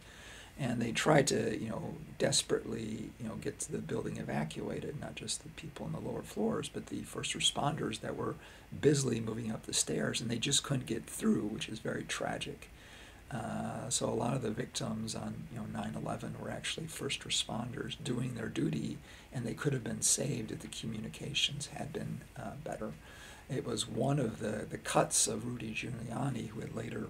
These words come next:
you know, kind of sell himself as America's major, uh, mayor, uh, you know, a hero of nine eleven, but as, as a Republican cutting costs, he had cut, uh, the, the budget that had been, uh, appropriated to modernize these,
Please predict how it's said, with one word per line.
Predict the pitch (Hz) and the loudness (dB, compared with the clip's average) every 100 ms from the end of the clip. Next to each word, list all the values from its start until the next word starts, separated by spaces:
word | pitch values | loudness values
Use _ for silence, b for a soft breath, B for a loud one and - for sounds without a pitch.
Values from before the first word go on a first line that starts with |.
| - | -8
you | 117 | -10
know, | 110 | -8
kind | - 160 | -8 -2
of | |
sell | 156 - 104 | 0 2 0
himself | 110 - 123 110 - | 0 -2 -2 -4 -4
as | 110 | -4
America's | 107 110 110 113 - - 113 | -4 -4 -2 -4 -4 -4 -2
major, | 113 120 - - - | -2 -4 -4 -6 -6
uh, | 113 | -6
mayor, | 110 127 127 - - 160 B B B - | -2 0 0 0 -2 -6 B B B -6
uh, | 104 107 | -2 0
you | - | 0
know, | 117 | 0
a | 117 | 2
hero | - 143 135 117 | 12 12 12 12
of | 110 | 10
nine | 110 110 107 | 8 4 4
eleven, | 110 117 123 131 - - | 2 0 0 0 -4 -4
but | - - - 131 - | -4 -4 -8 -12 -6
as, | 113 - - | -4 -4 -2
as | 120 | -2
a | 113 | 0
Republican | 117 - 131 120 107 113 110 | 0 2 2 2 -2 -6 -6
cutting | - - 80 | -4 -4 -4
costs, | - - 120 - - | -4 -2 -2 0 -2
he | - | -2
had | 117 | -6
cut, | - - - - B B B - | -4 -4 -4 -10 B B B -6
uh, | 143 113 113 | -4 -2 -2
the, | 110 110 | -2 -2
the | 110 110 | -2 -4
budget | 110 113 107 113 | 0 0 2 -2
that | 110 113 | 0 -2
had | 113 | -2
been, | 113 110 110 - - | -4 -2 -4 -6 -8
uh, | 127 | -6
appropriated | - - 147 151 156 117 107 107 110 | -6 2 8 10 8 -2 -2 -2 -4
to | - | -6
modernize | 113 113 110 113 110 110 110 - | -4 -2 -2 -2 -4 -4 -2 -4
these, | - 113 - | -4 -4 -6